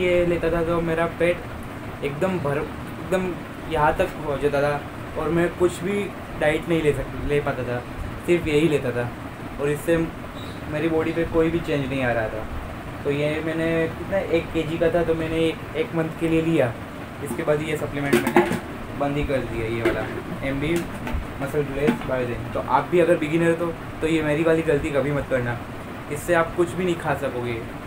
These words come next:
एपेटाइट आपकी बहुत कम हो जाएगी, तो इसको अवॉइड करें। तो इसके बाद मैंने बहुत रिसर्च की इसके ऊपर क्या लेना चाहिए, फिर मुझे पता चला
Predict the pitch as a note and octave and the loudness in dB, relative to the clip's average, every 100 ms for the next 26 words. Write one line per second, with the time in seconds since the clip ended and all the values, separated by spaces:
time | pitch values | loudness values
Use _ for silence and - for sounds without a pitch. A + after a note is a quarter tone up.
0 | - - - C#3 D#3+ E3 D#3+ D#3 E3 C#3 | -10 -10 -8 -4 2 4 4 2 0 2
1 | D3+ D#3 D#3 C#3 B2 B2 A2+ - - - | 2 2 0 0 0 -2 -2 -6 -10 -8
2 | C3 C3+ - E3 D#3 D3 D#3 D3 B2+ A2+ | -6 -6 -2 0 2 2 0 0 -2 -4
3 | A2+ - - - - - C#3+ D3 D#3 D3+ | -4 -6 -8 -8 -8 -8 0 2 2 2
4 | - E3+ E3 E3+ E3+ D3+ D#3 D#3 D3+ E3+ | -2 0 0 2 0 0 0 0 0 0
5 | E3 - E3+ D#3 C#3+ - D3+ D3+ D3 D#3 | 0 0 -2 0 -4 -4 -4 -4 -4 -4
6 | D3+ D3 E3 D3+ C#3 C3+ C#3+ C3+ C3+ - | -4 -2 0 0 -2 -2 -2 -2 -4 -8
7 | - - - - - - - - A3 A3 | -10 -10 -10 -10 -10 -10 -8 0 2 4
8 | G#3+ G3 F3 D#3+ D#3 D3+ | 4 4 4 4 4 2